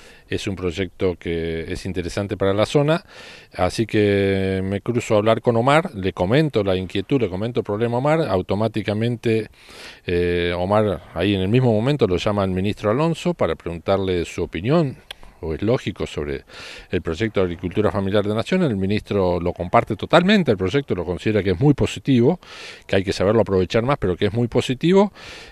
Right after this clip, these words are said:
Eh, con esas simples palabras del ministro, eh, Omar, eh, toma el compromiso de conseguir un espacio físico.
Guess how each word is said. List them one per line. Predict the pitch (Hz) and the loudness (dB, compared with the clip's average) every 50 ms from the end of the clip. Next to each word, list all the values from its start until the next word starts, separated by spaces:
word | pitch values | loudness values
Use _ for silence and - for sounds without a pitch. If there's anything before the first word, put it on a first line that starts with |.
| - - | -4 0
Eh, | 107 98 92 | 2 2 2
con | - - 110 127 | 2 2 0 0
esas | 135 - 147 - | 2 0 0 0
simples | - 147 135 139 127 | 2 0 2 2 2
palabras | 120 123 135 147 147 139 123 120 | 4 6 6 6 6 6 6 6
del | 120 117 | 4 4
ministro, | 120 131 151 175 - - 165 151 139 - - | 2 0 0 -2 0 2 4 4 6 4 4
eh, | 104 98 98 92 92 | 2 2 2 2 2
Omar, | 98 98 107 117 120 117 | 2 2 2 0 2 2
eh, | 117 110 104 101 98 92 92 90 87 - | 2 2 2 2 2 0 0 -2 -2 0
toma | - 113 117 113 | 0 0 0 0
el | 110 101 | -2 -2
compromiso | - 113 107 101 - 113 113 113 127 139 - - 131 | -2 -2 -2 -2 0 0 0 0 0 -2 -4 -2 -2
de | 107 101 98 | -2 0 0
conseguir | 95 90 - - 101 113 120 117 | -2 -4 -4 -2 0 0 2 2
un | 113 | 0
espacio | 101 - - 117 - - 127 | -2 -2 -2 -2 0 -2 -2
físico. | - - 180 170 - - 180 - - 185 196 - | -2 0 -2 -2 -2 -4 -4 -2 0 0 0 -2